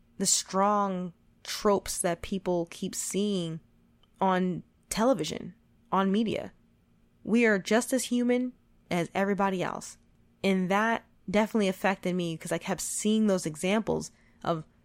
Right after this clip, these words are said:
quote unquote strong Black women. And I was like, "Well, I'm not that, but that doesn't mean I'm not good enough." I just realized that we are all different people. We all handle emotions differently. And there's no way that if someone said something inappropriate to another Black woman,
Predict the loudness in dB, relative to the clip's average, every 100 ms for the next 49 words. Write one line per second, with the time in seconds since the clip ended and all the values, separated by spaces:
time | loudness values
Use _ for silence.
0 | _ 0 2 4 2 -2 0 0 2 2
1 | 0 2 2 4 0 -4 -2 2 4 4
2 | 4 2 0 0 0 0 0 0 -4 _
3 | _ _ _ 4 4 4 4 4 4 2
4 | 0 2 0 0 0 2 2 0 -2 _
5 | _ _ _ _ _ _ -2 2 2 2
6 | 2 2 2 0 2 2 2 2 2 0
7 | -2 -4 -2 0 0 -2 -2 -2 0 -2
8 | -4 -2 0 2 0 -4 -4 -2 2 0
9 | 0 -2 -2 -4 -4 -6 -6 -6 -4 -6
10 | -6 -6 -2 -2 -2 -2 0 0 2 0
11 | 0 -4 -10 _ _ 0 2 2 2 0
12 | 0 -10 _ -6 0 4 4 2 2 0
13 | 0 -2 -2 -2 -2 -2 0 0 0 0
14 | -2 -2 0 0 -2 -2 -2 -2 0 -2
15 | -2 -4